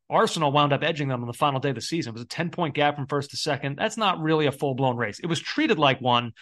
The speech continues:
because it was Leicester and everyone was so excited about it, um, with every game they played as to whether or not they do it. But it wasn't really, like, if that were City, if everything was the same and that was City, we wouldn't consider that a title race. The year before that, not really. Chelsea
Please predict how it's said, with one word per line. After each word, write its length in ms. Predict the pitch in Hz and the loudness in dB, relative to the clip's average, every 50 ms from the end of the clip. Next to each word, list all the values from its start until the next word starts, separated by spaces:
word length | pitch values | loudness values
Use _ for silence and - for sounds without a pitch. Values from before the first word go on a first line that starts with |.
| - - - _ - | -20 -20 -16 _ -8
because 240 | 139 - 180 139 | 0 0 0 0
it 80 | 175 151 | 2 -2
was 120 | 151 127 | -2 -2
Leicester 400 | 143 170 190 196 180 - 170 160 | 0 2 2 2 2 2 0 0
and 80 | 143 147 | 0 0
everyone 220 | 147 151 160 147 | 0 0 0 0
was 100 | 135 - | -2 -2
so 140 | - 190 165 | -2 -2 -2
excited 460 | 135 - - - 170 175 190 190 156 | -2 -2 -2 0 2 2 2 2 0
about 320 | 127 110 127 117 110 110 117 | 2 2 2 2 2 0 -2
it, 100 | 117 - _ - - - _ _ _ _ | -4 -6 _ -20 -20 -20 _ _ _ _
um, 380 | - 147 131 123 117 113 131 139 _ _ | -4 -2 -2 -2 -4 -6 -12 -14 _ _
with 160 | 151 143 139 | -4 0 0
every 200 | 147 135 147 139 | 0 0 0 0
game 240 | - 156 151 151 139 | 2 2 2 2 0
they 100 | 127 123 | -2 -4
played 540 | 123 - 165 170 170 147 123 113 107 110 - - - - _ _ | -4 -2 0 2 2 2 2 0 -4 -10 -16 -20 -20 -20 _ _
as 140 | 139 131 - | -8 -6 -2
to 80 | 143 | 2
whether 140 | 147 147 147 | 2 2 4
or 40 | 139 | 4
not 140 | 139 131 135 | 2 2 2
they 100 | 127 120 | -2 -2
do 160 | 120 160 151 | 0 0 0
it. 80 | 127 | 2
But 120 | - 160 156 | 0 -2 0
it 60 | - | 0
wasn't 240 | 226 247 262 202 170 | 0 0 0 -2 -4
really, 400 | 139 135 151 180 190 165 143 139 | -2 0 0 2 2 2 0 0
like, 160 | 143 147 139 | 0 0 0
if 100 | - - | 2 2
that 120 | 247 302 | 2 2
were 80 | 285 233 | 2 2
City, 500 | - - - - 156 165 202 208 214 - - | 0 0 0 0 0 0 0 -2 -2 -2 -4
if 120 | 170 - | -4 2
everything 340 | 240 226 214 277 - 262 233 | 2 2 2 2 -2 0 -2
was 120 | 226 196 | -2 -2
the 80 | 139 160 | -2 -2
same 480 | - - 170 156 165 175 185 196 190 196 - | -2 0 2 2 2 2 0 -2 -6 -6 -4
and 100 | 143 139 | 0 0
that 100 | 151 156 | 0 0
was 140 | 147 - - | 0 -2 -2
City, 460 | - - 147 147 165 180 180 - - - - - _ _ _ _ _ _ | 0 2 2 2 2 0 -2 -6 -12 -20 -20 -20 _ _ _ _ _ _
we 120 | 165 156 180 | -2 0 2
wouldn't 280 | 165 185 170 151 135 | 2 2 2 2 0
consider 300 | - 147 139 170 156 147 | -2 -2 -2 0 2 2
that 120 | 143 135 123 | 2 2 2
a 40 | 117 | 0
title 300 | - 135 135 127 123 127 | -2 0 0 2 2 2
race. 300 | 131 123 127 123 - - | 2 2 2 0 -2 -2
The 80 | 135 | 0
year 100 | 151 175 | 0 0
before 280 | 165 170 - 175 160 147 | 0 -2 0 0 2 4
that, 340 | 151 156 156 156 156 156 165 | 4 4 4 4 2 0 -4
not 160 | 175 180 175 | -6 -6 -4
really. 300 | 170 165 170 170 170 165 | 0 2 2 2 2 0
Chelsea 580 | 165 - 160 156 156 - 165 160 156 147 147 | 0 0 2 2 2 0 -2 -4 -4 -4 -8